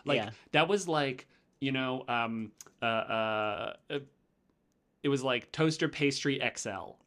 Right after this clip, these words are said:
Speaker 2: Yes, it was. And,
Speaker 1: You know?
Speaker 2: and it was displayed X L too, 'cause she
Speaker 1: Yes.
Speaker 2: had, like,
Speaker 1: Yes.
Speaker 2: a whole retail,
Speaker 1: Yeah.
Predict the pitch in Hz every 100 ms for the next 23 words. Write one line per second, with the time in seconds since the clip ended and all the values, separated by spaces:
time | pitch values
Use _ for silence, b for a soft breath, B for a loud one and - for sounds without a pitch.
0 | _ _ - 160 151 139 143 110 110 104
1 | 117 - 151 139 98 156 147 147 143 135
2 | - - 139 127 - 107 - 104 101 104
3 | - 95 90 160 151 165 156 135 123 113
4 | 107 120 139 95 - - - _ _ -
5 | 113 113 135 135 127 123 117 117 143 139
6 | 139 151 139 123 123 120 120 120 - 156
7 | 139